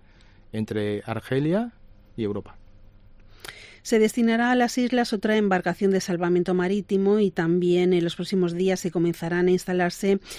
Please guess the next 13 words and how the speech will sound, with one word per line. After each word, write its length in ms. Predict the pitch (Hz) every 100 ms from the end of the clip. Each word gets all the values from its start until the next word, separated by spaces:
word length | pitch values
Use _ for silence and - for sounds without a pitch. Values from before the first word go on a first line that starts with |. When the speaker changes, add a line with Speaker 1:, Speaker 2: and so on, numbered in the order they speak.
| - -
Speaker 2:
espacios 420 | 170 190 208 202
modulares 560 | 208 190 185 180 190 190
de 80 | 185
acogida 540 | 165 170 - 180 175
temporal 680 | 180 175 175 160 147 147 -
en, 360 | 165 170 160
eh, 280 | 160 160 156 - - - - - - -
en, 440 | 175 165 170 165
um, 680 | 160 156 156 156 156 151 -
Ibiza 460 | 196 185 - 214 220
y 100 | 202
Formentera. 800 | - 170 160 160 147 165 151 147 - - - - - - -
Speaker 1:
Mm. 200 | 135 120